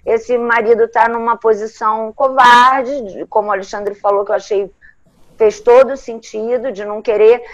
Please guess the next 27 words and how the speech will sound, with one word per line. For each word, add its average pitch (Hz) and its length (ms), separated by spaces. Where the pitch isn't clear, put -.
esse 214 240
enfrentamento 214 800
da 240 140
mãe, 240 200
porque - 280
sim, 320 360
até 294 200
acho 285 200
que - 60
é - 20
uma 262 160
postura 254 440
bem 254 520
característica, 226 1120
sem 214 240
querer 190 440
entrar 196 480
nesse 196 300
mérito, 240 680
olhar 294 460
dessa 302 320
forma, 170 480
fazer 214 760
esse, 208 460
como 196 260
o 185 320
Alexandre 180 580